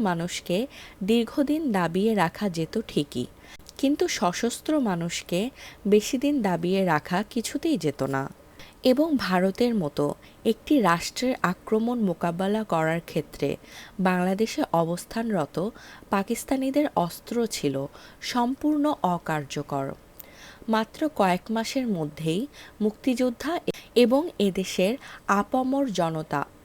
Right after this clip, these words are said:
অর্থাৎ মুক্তিবাহিনীর দাপটে পাক হানাদাররা রাতের বেলায়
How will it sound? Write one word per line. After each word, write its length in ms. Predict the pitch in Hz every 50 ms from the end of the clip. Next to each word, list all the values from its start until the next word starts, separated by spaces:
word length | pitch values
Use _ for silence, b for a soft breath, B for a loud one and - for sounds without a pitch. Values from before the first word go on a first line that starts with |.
| -
অর্থাৎ 380 | - 196 208 - - - 285 285 - -
মুক্তিবাহিনীর 840 | 196 190 196 - - - 233 214 214 220 220 226 247 254 269 277 262 208
দাপটে 540 | 175 170 160 160 - 180 180 - - 160 170 214 B B B B B B B -
পাক 220 | - 214 214 240 269 -
হানাদাররা 720 | - - 240 220 220 220 214 208 180 156 151 156 156 165 202 214 185
রাতের 380 | 180 175 175 170 - 220 233 233 208
বেলায় 400 | 185 170 156 151 151 170 202